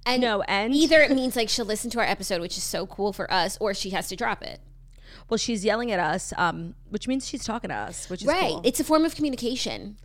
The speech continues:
Speaker 1: yelling.
Speaker 2: Hundred percent, a hundred percent. Um, so it was a great night out with the Snitch, a G N O, great night out.
Speaker 1: Great night out.
Speaker 2: Yeah. So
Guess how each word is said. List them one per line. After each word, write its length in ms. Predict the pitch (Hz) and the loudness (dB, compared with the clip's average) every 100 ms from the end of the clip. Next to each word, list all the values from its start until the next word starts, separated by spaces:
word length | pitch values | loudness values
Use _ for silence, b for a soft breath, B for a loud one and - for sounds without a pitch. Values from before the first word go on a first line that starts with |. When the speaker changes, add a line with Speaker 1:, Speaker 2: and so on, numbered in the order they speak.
| - | -6
Speaker 1:
yelling. 260 | 165 127 135 | -2 0 0
Speaker 2:
Hundred 160 | 190 | -2
percent, 500 | 208 - 185 165 - - | -4 -4 -4 -4 -8 -12
a 40 | 175 | -10
hundred 220 | 180 165 | -8 -8
percent. 440 | 175 - - - - B B B - | -10 -12 -12 -14 -16 B B B 6
Um, 480 | 233 214 208 208 - - - - - - - - - | 8 8 6 -2 -6 -16 -20 -20 -20 -20 -20 -20 -20
so 320 | - - 294 262 | -16 4 6 6
it 100 | 294 | 4
was 120 | 277 | 4
a 40 | |
great 220 | 262 247 | 4 4
night 160 | 220 214 | 4 4
out 140 | 175 | 4
with 100 | 170 | 2
the 60 | 180 | -6
Snitch, 320 | - 139 - | -6 -6 -4
a 40 | 202 | -4
G 240 | - 233 | 0 2
N 140 | 208 | 2
O, 200 | 190 135 | 2 0
great 360 | 175 226 247 214 | 0 4 4 4
night 220 | 190 175 | -2 0
out. 300 | 175 139 104 - - - - - - - | 0 0 -4 -10 -20 -20 -20 -20 -20 -8
Speaker 1:
Great 280 | - 220 - - | -2 0 0 -6
night 280 | - - - | -18 -14 -12
out. 300 | - - - - - - - - | -12 -12 -16 -18 -20 -20 -20 -14
Speaker 2:
Yeah. 380 | 185 170 92 - 185 - B B B B | -6 -4 -4 -6 -14 -20 B B B B
So 880 | - 302 269 262 254 247 247 240 | 2 6 8 8 6 6 4 2